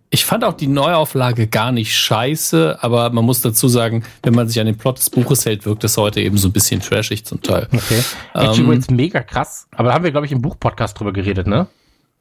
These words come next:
Speaker 1: Das weiß ich nicht mehr, ist zu lange her.
Speaker 2: Okay, entschuldige.
Speaker 1: Ähm,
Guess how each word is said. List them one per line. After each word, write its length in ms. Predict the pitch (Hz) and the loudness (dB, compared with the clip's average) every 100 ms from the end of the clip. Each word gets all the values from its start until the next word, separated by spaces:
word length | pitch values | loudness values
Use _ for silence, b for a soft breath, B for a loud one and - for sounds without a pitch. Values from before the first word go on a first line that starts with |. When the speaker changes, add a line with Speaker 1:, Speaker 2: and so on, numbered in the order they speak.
| - _ _ _ - - | -20 _ _ _ -12 -8
Speaker 1:
Das 380 | - - - - | -2 -2 -2 -6
weiß 220 | - 82 78 | -4 -2 -4
ich 120 | - | -8
nicht 200 | 85 - | -10 -8
mehr, 140 | 69 | -6
ist 120 | - | -4
zu 80 | - | -4
lange 160 | 85 90 | -4 -10
her. 220 | 101 113 - - _ | -10 -12 -16 -20 _
Speaker 2:
Okay, 300 | 110 98 113 | -4 -2 0
entschuldige. 400 | 101 98 98 98 | -2 -2 -4 0
Speaker 1:
Ähm, 480 | 104 101 98 95 95 | 2 2 2 0 -4